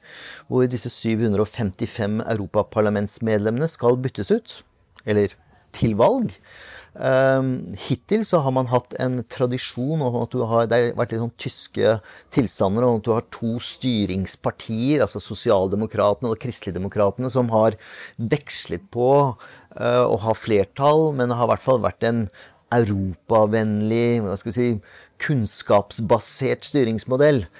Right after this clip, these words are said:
eh, med sine politiske uenigheter selvfølgelig. Og så har du sånn som i Norge også, da, fått oppvekst av, du har fått en stor liberal gruppe, du har fått en stor grønn gruppe, og nå kommer fremveksten av de mer populistiske høyreekstreme. Eh, og det er det som er sånn, eh,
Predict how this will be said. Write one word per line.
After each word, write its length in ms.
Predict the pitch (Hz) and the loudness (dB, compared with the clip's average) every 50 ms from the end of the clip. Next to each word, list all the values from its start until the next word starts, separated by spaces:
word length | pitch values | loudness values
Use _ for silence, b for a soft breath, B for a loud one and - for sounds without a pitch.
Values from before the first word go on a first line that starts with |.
| B B B B | B B B B
eh, 120 | - - 120 | -6 -2 0
med 120 | 123 120 | 0 0
sine 200 | - 135 123 117 104 | 0 0 -2 -2 0
politiske 480 | - 131 117 101 - - 104 - - | 0 0 0 0 -2 -4 -6 0 2
uenigheter 320 | 113 104 98 98 95 - 107 - | 2 2 2 0 -2 -4 -6 -6
selvfølgelig. 560 | - 101 - 117 98 95 104 110 113 110 107 - | -6 -4 -2 -2 0 2 2 2 2 2 0 -6
Og 100 | - 123 - | -8 -8 -4
så 140 | - 170 170 | -2 -2 0
har 160 | 143 127 113 | 2 2 2
du 60 | 127 131 | 2 0
sånn 160 | 127 127 113 | -2 -4 -4
som 140 | - 127 123 | -2 -2 -2
i 60 | 120 | 0
Norge 200 | 120 117 104 101 107 | 0 0 2 0 0
også, 160 | 101 - 143 147 | 0 0 2 2
da, 100 | 131 120 | 2 2
fått 200 | - - 127 - | 2 -2 -8 -6
oppvekst 560 | - - - _ - - 104 101 - - - 120 | -6 -8 -8 _ -4 -2 -2 -2 -4 -6 0 2
av, 180 | 117 113 104 | 2 2 4
du 80 | 104 117 | 2 -2
har 80 | 117 - | -2 -2
fått 140 | 117 98 | -2 -4
en 120 | 113 107 - | -4 -8 -8
stor 240 | - - 113 104 98 | -4 -2 -2 0 0
liberal 540 | 98 101 98 92 87 98 95 107 117 135 135 | 0 -2 -2 -2 0 2 2 4 4 2 2
gruppe, 400 | 120 127 123 - - - 123 123 123 | 2 0 -2 -2 -2 0 0 0 2
du 100 | 113 101 | 0 -4
har 40 | |
fått 200 | - - - - | -4 -6 -10 -10
en 100 | 104 101 | -10 -10
stor 160 | - - 107 107 | -6 -6 -4 -4
grønn 280 | 98 104 104 104 107 104 | -2 -2 -2 -2 -2 -2
gruppe, 320 | 107 110 - - 147 151 143 B B B B B B B | -4 -4 0 0 0 0 -2 B B B B B B B
og 100 | - 117 | -4 -2
nå 220 | 117 107 104 104 113 104 | 0 2 4 4 2 2
kommer 240 | - 120 107 113 113 - | 0 0 -2 -2 -2 -2
fremveksten 560 | 131 127 107 95 92 92 - - - 117 117 | -2 -2 -2 -2 -4 -6 -8 -10 -10 -8 -2
av 300 | - 90 90 90 90 92 | 0 2 2 2 0 -2
de 240 | 98 104 107 101 95 B B B B B B | -2 -2 -2 -2 -4 B B B B B B
mer 260 | 98 101 92 90 98 | -4 -2 0 0 -2
populistiske 720 | - - - - 107 90 - - - 92 - - - 101 101 | -4 -8 -6 -4 -4 -4 -6 -8 -10 -10 -8 -4 -2 -2 0
høyreekstreme. 680 | 95 85 78 85 - - - 95 92 90 92 101 101 - B B B B B B B B B B B B B - | 0 0 -2 -2 -6 -6 -6 -4 -2 -2 -2 -4 -4 -6 B B B B B B B B B B B B B -8
Eh, 260 | - 110 117 113 113 113 | -4 0 0 2 2 0
og 100 | - - 113 | 0 0 2
det 120 | 117 113 | 2 2
er 60 | 101 98 | 2 2
det 60 | 92 92 | 0 0
som 180 | - 113 104 90 82 | -2 -4 -4 0 0
er 160 | 85 90 95 | 2 0 0
sånn, 540 | - 101 98 98 98 92 95 90 85 85 - - - - - | 0 -2 -2 -2 -2 -4 -4 -6 -8 -10 -12 -16 -20 -16 -10
eh, 540 | - - 92 90 90 92 92 87 87 95 | -8 -4 -4 -2 -2 -2 -2 -4 -6 -8